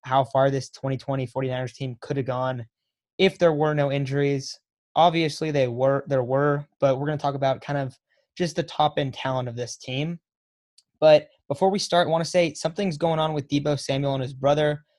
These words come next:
so hope he's all good. Hope everything's well with him. That looks pretty unfortunate, but I hope Deebo's all right. But let's get into Stafford. So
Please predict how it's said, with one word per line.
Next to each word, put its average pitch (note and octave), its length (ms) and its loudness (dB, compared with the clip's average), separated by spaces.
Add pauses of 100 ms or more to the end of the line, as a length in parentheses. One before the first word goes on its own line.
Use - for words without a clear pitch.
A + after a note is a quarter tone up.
so C3+ 520 4
hope D3 260 -2
he's D3 160 0
all C#3+ 160 6
good. C#3+ 260 2
Hope C#3 220 -2
everything's C#3 500 -2
well B2+ 220 -2
with C3 160 -6
him. C#3 480 -4
That C3 220 -4 (180)
looks - 340 -14 (220)
pretty D3+ 160 -2
unfortunate, D#3 600 -2
but C3+ 200 0 (480)
I C#3+ 60 -2
hope C#3 180 0
Deebo's C#3 280 0
all A#2+ 140 0
right. D3 340 0 (560)
But D#3+ 100 -2
let's F#3+ 120 2
get A#3+ 140 0
into A3 200 -2
Stafford. D#3+ 540 -2
So D#3 480 -2